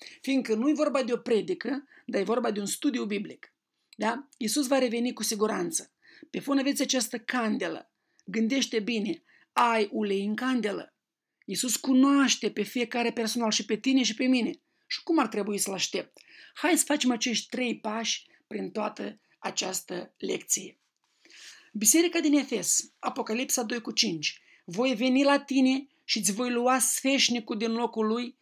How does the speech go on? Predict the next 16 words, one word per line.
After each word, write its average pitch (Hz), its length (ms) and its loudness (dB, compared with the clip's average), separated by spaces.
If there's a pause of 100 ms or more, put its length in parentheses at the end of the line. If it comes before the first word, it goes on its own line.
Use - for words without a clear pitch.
dacă 220 680 0
nu 214 240 0
te 214 180 -2
pocăiești.” 214 680 -4 (2250)
„Știu - 340 6
faptele 254 500 2
tale, 226 440 2
răbdarea 220 560 2
ta, 220 460 -2
osteneala 214 580 2
ta, 214 180 -2
suferința 220 580 -2
ta.” 214 360 -6 (420)
Patru: 220 480 2
„Dar 220 500 0
ce 320 280 4